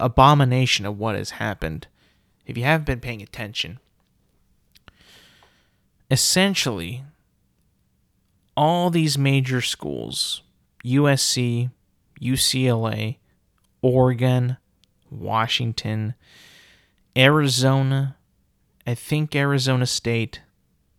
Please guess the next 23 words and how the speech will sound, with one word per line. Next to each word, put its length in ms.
are, 180
I 120
think 340
even 360
Cal 400
Berkeley 720
are 180
leaving 520
the 120
Pac-twelve. 880
Let 100
me 120
just 340
look 160
it 80
up 180
right 180
now 220
just 260
to 60
be 120
sure 360
because, 580